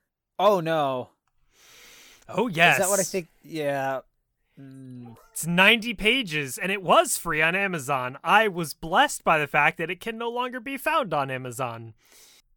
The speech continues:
Speaker 2: Colonel Sanders, K F C has done a, done a, done a writing crime.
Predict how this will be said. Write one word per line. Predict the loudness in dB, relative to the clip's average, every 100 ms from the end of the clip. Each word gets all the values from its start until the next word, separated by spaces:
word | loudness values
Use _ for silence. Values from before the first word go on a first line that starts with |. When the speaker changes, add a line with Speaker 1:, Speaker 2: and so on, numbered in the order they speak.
| _ _
Speaker 2:
Colonel | -12 -6 -4 -4 -4 -6 -8
Sanders, | -8 -2 -2 -2 -4 -6 -8 -10
K | -6 -4
F | -4
C | -4 -6 -4 -4 -6 -12 _ _ _ _ _ _ _ _ _ _
has | -14 -4 -2 -2 -6 -10 -10 -14 _ _ _ _ -8
done | -6 -6
a, | -8 -14 -14
done | -6 -4
a, | -4 -8 -14 _ -10
done | -6
a | -6
writing | -4 -2 -2 -4 -10
crime. | -10 -8 -8 -10